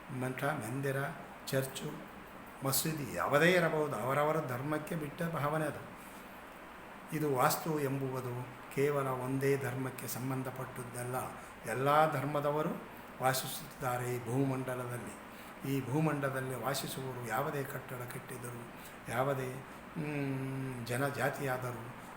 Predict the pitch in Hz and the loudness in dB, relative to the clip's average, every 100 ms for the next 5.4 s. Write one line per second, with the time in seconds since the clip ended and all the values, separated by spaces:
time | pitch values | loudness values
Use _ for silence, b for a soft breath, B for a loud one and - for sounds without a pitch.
0 | - 120 123 120 123 - - 127 120 147 | -6 -2 -2 -4 -6 -10 -6 0 2 2
1 | 147 165 170 123 107 139 165 165 156 156 | 4 4 4 2 0 2 2 2 2 2
2 | 160 156 156 160 165 - 135 147 151 120 | 4 4 4 4 2 -2 0 0 0 0
3 | 123 160 165 160 165 160 156 139 147 143 | -2 4 6 6 2 2 2 0 -2 -2
4 | 147 135 135 113 - B B B 139 143 | -2 -2 -4 -4 -8 B B B 2 4
5 | 135 127 123 | 4 2 0